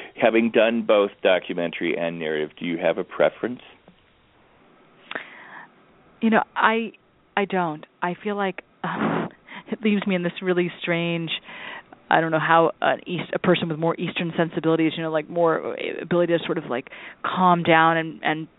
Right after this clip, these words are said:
Speaker 2: be more meditative, but, like, they just ricochet in my head all the time, and they are so inextricably linked. You know, I love the way that you can start a documentary without a lot of bells and whistles, like, that you can sort of just try your hand at it and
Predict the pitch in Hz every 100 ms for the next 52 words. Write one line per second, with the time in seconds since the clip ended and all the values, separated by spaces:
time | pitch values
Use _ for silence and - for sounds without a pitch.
0 | - 170 170 165 170 - 175 160 156 -
1 | 160 - - - - - 185 185 - -
2 | 185 - 202 180 165 165 160 170 196 185
3 | - 170 160 185 202 196 170 170 - 165
4 | - 180 185 185 180 - - 180 170 165
5 | 185 175 - - - - - - 175 165
6 | - - _ _ _ - 185 190 190 202
7 | 190 170 110 160 - 170 175 196 196 214
8 | 208 - 208 180 180 180 180 175 170 165
9 | 180 175 170 202 190 165 160 - 165 170
10 | - 165 151 - - - 135 147 185 160
11 | 170 175 180 185 190 165 160